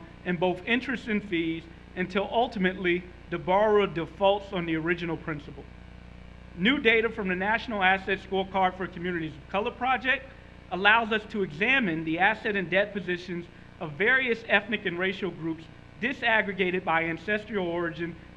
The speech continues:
including Native Americans disaggregated by tribal affiliation. Led by William Darity and myself, with the generous support of the Ford Foundation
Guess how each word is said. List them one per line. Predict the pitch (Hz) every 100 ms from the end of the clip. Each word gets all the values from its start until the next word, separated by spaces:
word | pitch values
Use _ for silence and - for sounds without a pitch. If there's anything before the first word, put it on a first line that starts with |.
| -
including | 196 190 262 277 226 208 208 180
Native | 208 240 196
Americans | 185 190 190 196 160
disaggregated | 190 185 196 175 175 170 170 175
by | 165
tribal | 151 170 165 156 151
affiliation. | 151 151 151 214 202 - - - - - - - - - -
Led | 185 233 196
by | 214
William | 185 185 220 220
Darity | 180 185 190 190 190 190 -
and | 180 214
myself, | 208 214 165 151 156 - - - - - - -
with | 190 190
the | 190
generous | 151 214 226 220
support | 202 220 208 190
of |
the | 156
Ford | - 240 254 -
Foundation | 233 233 226 233 233 240 226